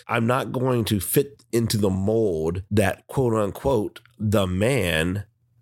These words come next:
thinks I should fit into." And when I say the man, again, if you look at it, you can call it whatever you wanna call it. You can call it liberal media. You can call it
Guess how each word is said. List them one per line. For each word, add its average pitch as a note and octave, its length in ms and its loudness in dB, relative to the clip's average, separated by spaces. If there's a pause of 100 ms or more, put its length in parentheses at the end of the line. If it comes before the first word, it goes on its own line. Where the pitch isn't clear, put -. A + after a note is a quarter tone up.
(160)
thinks A2 400 -2
I F#2 80 2
should - 180 0
fit G2 180 0
into." G2+ 520 0 (440)
And A#2 120 0
when A2 100 2
I A2+ 60 0
say A3 220 0
the E3+ 120 -2
man, A2+ 540 0 (380)
again, A2+ 460 0
if A#2 100 0
you G2+ 140 0
look C3+ 300 -2
at F#2+ 220 2
it, F#2+ 280 0 (300)
you C3+ 120 0
can D#3+ 200 -2
call C#3 180 0
it B2 60 2
whatever A2 260 0
you G#2 140 0
wanna F#2 200 0
call A#2+ 360 0
it. F#2+ 200 0 (520)
You A2 160 2
can G#2 180 -4
call A2+ 320 0
it G#2+ 240 -2 (260)
liberal F#2+ 440 2
media. C3+ 600 0
You A#2+ 200 0
can G2+ 180 -4
call G#2+ 340 0
it G#2 240 0